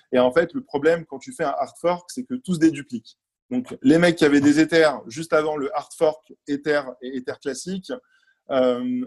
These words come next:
bah, en fait, ils se sont retrouvés avec des Ethers et des Ethers classiques. Donc, du coup, si tes tokens représentent des actions de, de, de ta boîte,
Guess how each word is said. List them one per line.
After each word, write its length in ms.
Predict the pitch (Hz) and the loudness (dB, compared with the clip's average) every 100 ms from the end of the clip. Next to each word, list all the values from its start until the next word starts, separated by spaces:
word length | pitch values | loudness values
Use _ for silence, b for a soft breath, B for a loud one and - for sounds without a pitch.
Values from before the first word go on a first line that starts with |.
| - | -4
bah, 100 | 135 | -4
en 80 | 139 | -2
fait, 200 | 180 151 | -4 -6
ils 40 | |
se 60 | - | -6
sont 120 | 147 | -4
retrouvés 400 | 147 147 151 180 | -4 -4 -2 2
avec 220 | 151 131 | 2 2
des 160 | 143 143 | -2 -2
Ethers 300 | 147 185 160 | -2 0 0
et 60 | |
des 180 | 143 143 | 0 -4
Ethers 200 | 151 151 | -6 -6
classiques. 460 | - 127 - _ _ _ _ _ _ _ B B B B | -6 -10 -10 _ _ _ _ _ _ _ B B B B
Donc, 180 | 127 143 | -2 0
du 140 | 139 | 0
coup, 380 | 156 202 196 143 | 2 6 6 6
si 180 | 139 185 | 2 -2
tes 140 | 175 180 | 0 0
tokens 340 | 180 190 175 | 0 0 0
représentent 580 | 147 151 156 165 165 135 | 0 0 2 2 2 -2
des 260 | 123 135 | -2 0
actions 580 | 151 151 175 170 165 131 | -2 -4 -6 -6 -2 -4
de, 560 | 120 131 131 123 123 123 | -2 -2 0 0 0 -2
de, 260 | 123 123 | -2 -2
de 120 | 123 123 | -2 0
ta 140 | 123 | 0
boîte, 360 | 131 175 202 | 4 2 2